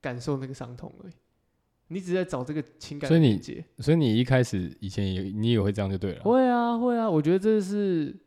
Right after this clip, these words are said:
Speaker 1: 大家的必经之路吧，尤其水象星座更是。<laughs>
Speaker 2: 那，那，那你后来，
Speaker 1: 嗯。
Speaker 2: 后来嘞？
Speaker 1: 我后来用一种方式，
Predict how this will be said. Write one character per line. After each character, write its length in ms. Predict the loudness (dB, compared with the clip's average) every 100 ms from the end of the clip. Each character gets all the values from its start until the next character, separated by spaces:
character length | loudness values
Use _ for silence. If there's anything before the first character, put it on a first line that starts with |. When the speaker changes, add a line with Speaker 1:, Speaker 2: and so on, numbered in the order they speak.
| _ _ _ _ _ _ _
Speaker 1:
大 200 | -4 -2
家 220 | 0 0 0
的 120 | -2
必 280 | -2 -6 -6
经 440 | -4 -6 -6 -14
之 200 | -10 -8 -4
路 200 | -2 -2
吧， 460 | -6 -14 -14 -20 _ _ _ _ _ _ -8
尤 160 | -6
其 300 | -4 -6 -6
水 180 | -4 -6
象 240 | -4 -6 -6
星 180 | -10
座 160 | -6 -6
更 220 | -6 -10
是。 220 | -12 -12 -8
<laughs> 100 | 6
Speaker 2:
那， 100 | 8
那， 300 | 8 6 4
那 120 | 2
你 160 | 2 4
后 140 | 4
来， 400 | 4 2 -2 -8 -12 _ _ _
Speaker 1:
嗯。 280 | -12 -12 -14 -14 -6
Speaker 2:
后 120 | -2
来 160 | -2
嘞？ 240 | -4 -8 -12 _ _ _ _ -2
Speaker 1:
我 140 | 0
后 160 | 2 0
来 80 |
用 200 | 0 -2
一 60 | -4
种 140 | -6
方 220 | -8 -10 -10
式， 200 | -12